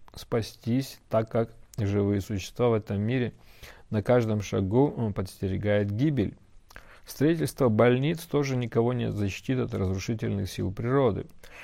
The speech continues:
Спастись может только тот, кто обладает совершенным знанием о вечной жизни, исполненной блаженства и знания. Вся ведическая культура направлена, направлена на то, чтобы обучить людей искусству обретения вечной жизни.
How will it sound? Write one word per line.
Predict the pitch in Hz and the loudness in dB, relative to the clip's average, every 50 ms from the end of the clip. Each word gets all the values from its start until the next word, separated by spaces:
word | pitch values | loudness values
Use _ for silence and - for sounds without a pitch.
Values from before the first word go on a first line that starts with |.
| - - | -20 -20
Спастись | - - - 110 107 101 - - 151 165 160 - | -20 -4 0 0 0 0 0 -2 -2 -2 0 -2
может | 127 127 135 127 123 120 - | -2 -2 0 0 0 -2 -2
только | - 117 107 - 113 101 | -2 -4 -2 -2 -2 -4
тот, | - - 131 147 156 | -2 -2 -2 -2 -2
кто | - - 117 | -2 -2 -2
обладает | 98 98 101 101 101 101 113 120 120 113 - | 0 2 2 2 2 2 2 2 2 0 -2
совершенным | - 110 101 95 92 - 113 117 117 113 113 104 | -4 -4 -2 -2 -2 -4 -4 -4 -2 -2 -4 -4
знанием | 104 101 101 104 104 107 110 117 117 - | -4 -4 -4 -4 -4 -4 -4 -6 -6 -4
о | 117 | -4
вечной | 107 101 98 95 - - 107 117 | -4 -4 -4 -6 -8 -6 -6 -6
жизни, | 123 127 147 156 143 113 98 98 98 92 - - - - - - - - - | -4 0 2 2 2 2 0 -2 -6 -8 -10 -16 -20 -20 -20 -20 -20 -14 -10
исполненной | - 95 - - - 113 127 127 120 117 113 | -10 -10 -6 0 0 2 2 2 0 -2 -2
блаженства | 104 98 95 95 92 - 113 107 104 - - - 101 | -2 -2 -2 -4 -2 -2 -4 -4 -4 -6 -6 -4 -4
и | 95 | -4
знания. | 92 95 104 104 98 92 90 92 - - - - - - - - - - - - | -2 -2 -2 -2 -2 -2 -4 -8 -10 -14 -18 -20 -20 -20 -20 -20 -20 -20 -20 -16
Вся | - - - 143 | -4 2 4 6
ведическая | 160 160 151 151 156 151 - - - 143 135 131 | 6 6 4 0 -2 -4 -6 -4 -2 0 0 0
культура | - - 135 131 131 - 151 151 156 143 | 0 -2 -4 -4 -2 -2 0 0 0 0
направлена, | 139 135 131 - 127 131 135 131 123 123 120 117 120 | 0 -2 0 2 4 4 4 2 0 0 -2 -4 -4
направлена | - 113 110 110 - 127 123 123 123 117 110 | -2 -2 -4 0 2 2 2 4 2 2 0
на | 107 110 107 | 0 -2 -4
то, | - 135 135 | -2 -4 -4
чтобы | 131 - - 110 104 101 | -2 -2 -2 0 2 2
обучить | 98 98 95 92 - - 135 131 - | 2 2 0 0 -2 -4 -6 -4 -2
людей | 123 120 107 104 107 107 104 | -2 -2 0 0 0 0 0
искусству | 104 - - - - 127 123 - - 113 | -4 -8 -10 -8 -8 -8 -8 -6 -4 -2
обретения | 101 92 90 95 98 98 - 113 110 107 104 98 95 | 0 0 0 -2 -2 -4 -4 -4 -4 -2 -2 -2 -2
вечной | 98 101 101 - - 98 98 98 | -2 -4 -4 -6 -6 -4 -4 -4
жизни. | 95 98 95 90 90 95 - - | -2 -2 -2 -4 -4 -6 -8 -10